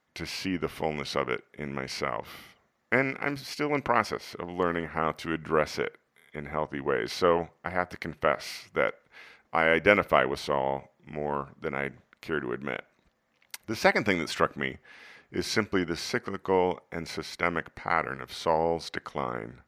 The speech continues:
and David's rise. The text states that God's favor was with David and not Saul. So there's the spiritual component to it, but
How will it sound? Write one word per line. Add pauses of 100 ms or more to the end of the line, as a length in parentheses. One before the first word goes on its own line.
(600)
and
David's
rise. (1000)
The
text
states
that
God's
favor
was
with
David
and
not
Saul.
So
there's
the
spiritual
component
to
it,
but